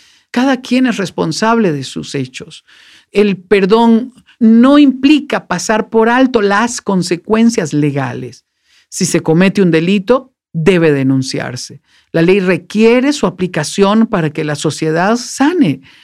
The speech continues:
Eh, si es delito, debe denunciarse, pero sí se puede testificar sin odio. Y, y este es el milagro del perdón. El perdón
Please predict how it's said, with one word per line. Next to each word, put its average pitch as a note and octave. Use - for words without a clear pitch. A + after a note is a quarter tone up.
Eh, -
si A#3+
es C#4+
delito, B3
debe A3
denunciarse, A3
pero A3
sí D#4
se E4
puede E4+
testificar D3+
sin C#3
odio. B2+
Y, G3+
y G#3
este D4
es F#3
el F3
milagro F#3
del C#3+
perdón. C#3
El A#3
perdón C4